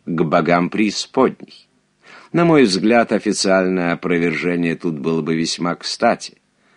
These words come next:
но военный министр говорит об этом чрезвычайно резко, интерпокула,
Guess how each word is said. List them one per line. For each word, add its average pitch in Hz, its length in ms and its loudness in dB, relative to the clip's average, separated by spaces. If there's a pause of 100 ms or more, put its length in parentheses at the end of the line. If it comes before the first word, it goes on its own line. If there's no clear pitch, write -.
(280)
но 76 560 -4 (640)
военный 73 560 -4
министр 76 460 -6
говорит 71 360 -4
об 73 100 -6
этом 78 240 -6
чрезвычайно 76 1200 -6
резко, 92 920 -4
интерпокула, 78 1200 -6